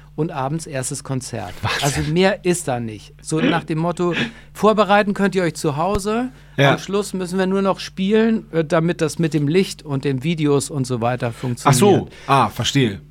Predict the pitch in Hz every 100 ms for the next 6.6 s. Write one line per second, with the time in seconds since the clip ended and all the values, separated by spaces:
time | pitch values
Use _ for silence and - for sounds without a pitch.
0 | - 175 139 160 190 220 160 151 156 185
1 | 214 220 143 127 113 107 - - 123 104
2 | 135 127 123 156 190 135 165 - 156 165
3 | 165 160 160 160 160 143 151 214 208 175
4 | 156 156 170 165 135 185 196 - 156 185
5 | 160 170 175 160 127 151 165 156 143 156
6 | 170 143 - 160 147